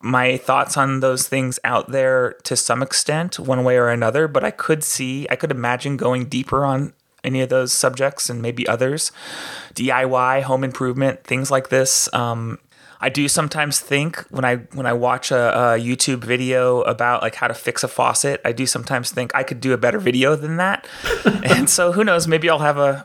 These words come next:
maybe I'll have a, a YouTube channel at some point. Uh, but like I said earlier, the fact that it's not an open format, it gives me a little pause. Uh, I, I, I imagine I,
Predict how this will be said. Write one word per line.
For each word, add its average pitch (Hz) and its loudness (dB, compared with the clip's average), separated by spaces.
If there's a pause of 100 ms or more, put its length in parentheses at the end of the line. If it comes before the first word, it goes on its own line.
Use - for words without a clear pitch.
maybe 147 -2
I'll 156 2
have 143 0
a, 123 4
a - -4
YouTube 131 -2
channel 110 -2
at - -4
some 110 -2
point. - -8
Uh, 104 -2 (560)
but 117 0
like 151 0
I 139 2
said 135 2
earlier, 147 2
the 120 -4
fact 147 -6
that 139 0
it's 110 -2
not 120 0
an 117 -2
open 120 0
format, 123 -2 (260)
it 117 -8
gives 160 -2
me 156 0
a 127 2
little 127 2
pause. - 0
Uh, 107 0 (560)
I, - 0
I, 123 -2
I 131 0
imagine 139 -2 (460)
I, 113 0